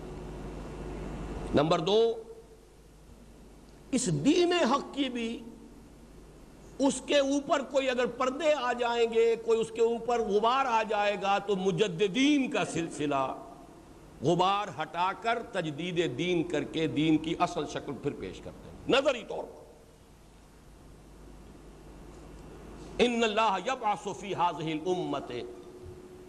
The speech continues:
علی رأس کل مئۃ عام من یجدد لھا دینھا۔" اللہ تعالیٰ اس امت میں ہر صدی کے سرے پر ایسے شخصوں کو اٹھاتا رہے گا جو دین کو تازہ کر دیں۔ مجھے یہاں اقبال کا جملہ یاد آ گیا ہے،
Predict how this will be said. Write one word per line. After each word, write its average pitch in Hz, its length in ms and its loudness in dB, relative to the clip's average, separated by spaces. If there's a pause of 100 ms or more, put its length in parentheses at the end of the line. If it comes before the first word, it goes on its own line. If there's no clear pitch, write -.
(260)
علی 220 180 4 (120)
رأس 269 340 0 (120)
کل 294 280 2
مئۃ 226 380 2
عام 175 280 2
من 165 320 0
یجدد 160 460 2
لھا 143 580 2
دینھا۔" 127 640 -2
اللہ 135 360 0
تعالیٰ 139 380 0
اس 127 160 -8
امت 127 360 -4
میں 120 220 0 (100)
ہر 156 120 2
صدی 151 360 0
کے 127 140 -4
سرے 135 300 0
پر 120 280 -2
ایسے 135 300 0
شخصوں 123 380 -2
کو 113 180 -2
اٹھاتا 214 420 0
رہے 240 240 2
گا 262 200 2 (260)
جو 185 80 -8
دین 214 240 -6
کو 233 100 -4
تازہ 202 260 -4
کر - 180 -10 (120)
دیں۔ - 60 -20 (1700)
مجھے 185 200 4
یہاں 185 200 4
اقبال 185 480 0
کا 196 60 -4
جملہ 202 340 -6
یاد 160 260 -2
آ 139 100 0
گیا 131 340 -2
ہے، 107 260 -8